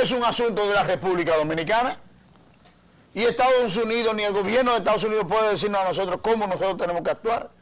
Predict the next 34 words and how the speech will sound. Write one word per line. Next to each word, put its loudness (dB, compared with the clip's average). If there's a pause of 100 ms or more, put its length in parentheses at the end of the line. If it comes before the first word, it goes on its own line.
(180)
lamentablemente. -2 (760)
¿Eh? -2 (380)
Eso -4
no 2
es 2
verdad. 2 (180)
Si -4
fuera 2
para 2
eso, -4 (460)
yo 4
le 4
digo 2
al 0
presidente -2
Aníbal 0
Medina, 0
no 0
que 4
hable 4
con -2
sus 0
asesores, 0
no, -4 (200)
que 2
no 2
vaya. 0 (1200)
Porque 0
eso -2
no 0
es -2
así. -4 (1160)
Ahora 4
bien, -8